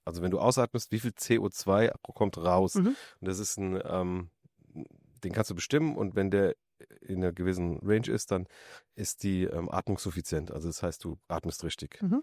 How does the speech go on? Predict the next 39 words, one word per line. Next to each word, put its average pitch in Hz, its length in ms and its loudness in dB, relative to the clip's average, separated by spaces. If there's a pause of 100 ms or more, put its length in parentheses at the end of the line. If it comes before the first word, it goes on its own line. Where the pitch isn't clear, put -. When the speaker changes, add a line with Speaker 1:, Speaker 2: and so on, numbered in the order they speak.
Speaker 1:
Also 82 140 -8
es - 100 -10
wird 90 120 -8
nicht 85 140 -6
über 85 120 -4
den 76 100 -8
Sauerstoff 131 360 2
oder 135 140 4
so 117 120 -2
gemessen, 113 240 0 (380)
sondern 95 300 4
über 90 160 2
die 85 180 0 (100)
Ausatmung 110 800 4
des - 360 -4 (280)
C - 140 -8
O 87 60 -4
zwei. - 200 -10 (100)
Speaker 2:
Okay. 220 180 2 (440)
Speaker 1:
So. - 200 -8 (320)
Und 85 200 -8
das 87 100 -6
ist 101 80 -10
ein 90 80 -6
re-, 87 280 -6
relativ 98 420 -2
wichtiger 101 320 0
Indikator. 113 460 -2 (1600)
Und 110 420 4
das 107 200 -2
ist 117 260 -10
wirklich 180 460 0
ein 113 240 -2 (600)
Kabel, 131 400 -2
wie 165 60 0
so, 127 220 -2
wie 165 80 0
so 139 200 6
ein 104 60 0